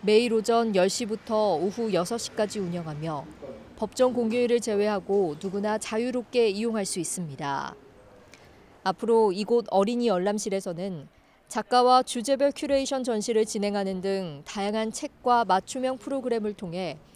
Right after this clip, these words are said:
아이들이 꿈을 키우는 장소로 운영될 예정입니다.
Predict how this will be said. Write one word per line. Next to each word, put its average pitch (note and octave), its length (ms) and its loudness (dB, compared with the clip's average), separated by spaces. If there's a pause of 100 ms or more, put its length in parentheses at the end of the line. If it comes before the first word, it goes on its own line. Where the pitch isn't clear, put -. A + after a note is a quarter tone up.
(300)
아이들이 G3 600 2
꿈을 D4 280 -4
키우는 C4+ 400 -2
장소로 F#3 680 -2
운영될 G#3 600 0
예정입니다. D3 920 -4